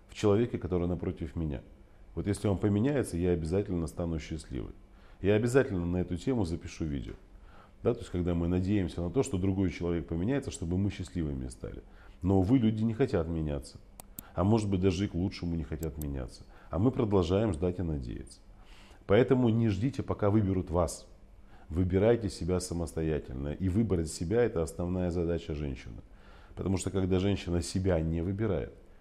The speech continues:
ее тоже никто никогда не будет выбирать. А если вы примете твердое решение –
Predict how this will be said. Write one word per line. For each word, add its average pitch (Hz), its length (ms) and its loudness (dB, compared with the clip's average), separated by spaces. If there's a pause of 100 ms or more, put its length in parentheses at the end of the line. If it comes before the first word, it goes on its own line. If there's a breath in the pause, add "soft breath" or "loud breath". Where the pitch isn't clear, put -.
(140 soft breath)
ее 82 200 0
тоже 85 300 -4
никто 76 320 -4
никогда 76 380 -2
не 71 120 -2
будет 69 320 -6
выбирать. 64 420 -6 (420 loud breath)
А - 100 2
если 107 280 4
вы 101 100 4
примете 98 400 2
твердое 85 460 2
решение – 107 560 -2